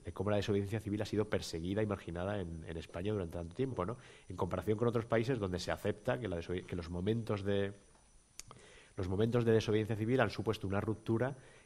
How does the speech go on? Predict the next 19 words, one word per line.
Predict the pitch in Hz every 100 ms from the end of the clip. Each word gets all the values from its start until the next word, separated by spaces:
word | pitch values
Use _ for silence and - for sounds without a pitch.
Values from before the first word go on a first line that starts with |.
| -
que | 101
luego, | 98 107 117
a | 104
partir | 92 92 107
de |
esa | 113 110
ruptura, | 107 - 120 110 80
que | 90
ha |
sido | 104 92
siempre | 95 90 87
polémica, | 92 107 120 123
que | 110
muchas | 90 87 85
veces | 85 87
ha |
sido | 82 87
violenta | 87 87 92 92
también, | 92 95 107